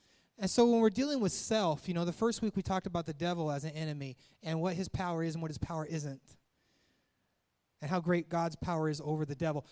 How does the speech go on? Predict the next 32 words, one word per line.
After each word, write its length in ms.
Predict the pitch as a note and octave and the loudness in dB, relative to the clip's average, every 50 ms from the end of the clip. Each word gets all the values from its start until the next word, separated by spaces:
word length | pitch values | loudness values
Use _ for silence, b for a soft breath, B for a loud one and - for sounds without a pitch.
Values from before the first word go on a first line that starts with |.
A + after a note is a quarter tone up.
| B - | B -4
The 80 | E3+ | -2
second 340 | F3 - - A#3 A#3+ B3+ A#3 | 0 2 2 2 2 0 0
week 160 | - G#3 F#3+ | 0 0 0
we 60 | G#3 G3 | 0 0
talked 220 | - G#3 G3 F3+ | 0 0 0 2
about 180 | E3+ F3 E3 - | 0 0 -2 -2
others 380 | - F#3 G#3 G#3+ G3+ F#3 F3 D#3 | -2 -2 0 2 4 2 2 2
and 80 | D3+ F3+ | 0 0
how 60 | F3 | 2
we 80 | F3 | 2
often 260 | F3+ F#3 F#3 - F#3+ F3 | 2 2 0 -2 -4 -4
push 360 | - - G#3+ G#3 F3+ - - | 0 2 2 2 2 0 -4
and 80 | F3 | -6
we 80 | E3 D3+ | -6 -6
shift 320 | - - - G3 - - | -4 -2 -2 -2 -2 -2
blame 280 | - F#3+ G3 G3 G3 F#3+ | 0 0 0 0 0 0
to 100 | F3+ F3 | 0 0
other 200 | F3+ F3+ F#3 E3+ | 0 0 0 -2
people 400 | - - A3 G#3 - - F3+ E3+ | 0 -2 -2 -2 0 -2 -2 0
and 100 | D#3 D#3 | -2 -2
say, 100 | - F3+ | -2 -2
"Well, 100 | F3 F3 | 0 0
it's 140 | E3+ D3+ - | 0 0 -2
that 200 | G#3 G3 G3 F#3+ | -2 -2 -2 -2
person 300 | - G#3 F3+ - - E3+ | -2 -2 -2 -2 -6 -6
did 100 | E3 D#3 | -6 -6
it 60 | D#3+ | -6
and 120 | D#3 D#3+ | -4 -4
that 180 | F#3 G3+ G#3 F3 | -4 -4 -2 -2
person 220 | F3+ F#3 E3 F3 | -2 -2 -2 -2
did 160 | E3+ E3+ E3+ D#3+ | -4 -4 -4 -4
it." 80 | D#3 | -6